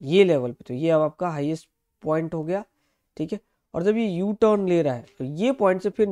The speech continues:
again यू टर्न लिया है, तो ये भी आपका लोएस्ट पॉइंट हो गया आपका, ठीक है। तो अब देखिए, यहाँ से जब ये मूव कर गया, तो ये फेज निकल चुका है,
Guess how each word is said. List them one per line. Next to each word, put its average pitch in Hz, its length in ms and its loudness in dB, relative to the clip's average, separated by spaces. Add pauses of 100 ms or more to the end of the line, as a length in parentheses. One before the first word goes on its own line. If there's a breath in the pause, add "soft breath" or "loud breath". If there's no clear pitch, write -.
again 170 320 -2
यू 160 140 2
टर्न 147 280 -2
लिया 123 200 -6
है, 120 120 -16 (640)
तो 123 60 -12
ये 123 200 -6
भी 160 140 -2
आपका 156 260 -2
लोएस्ट 151 400 -4
पॉइंट 151 260 -4
हो 151 80 -6
गया 151 180 -2
आपका, 175 300 -8 (580)
ठीक 165 120 -2
है। 214 120 -6 (1600)
तो 131 160 -10 (280)
अब 185 200 2
देखिए, 160 300 0
यहाँ 160 280 0
से 190 180 -6
जब 180 140 -2
ये 170 140 0
मूव 156 360 -2
कर 139 120 -2
गया, 131 180 -8
तो 139 160 -12
ये 156 120 -4
फेज 170 340 -2
निकल 160 280 -2
चुका 170 300 -2
है, 190 100 -4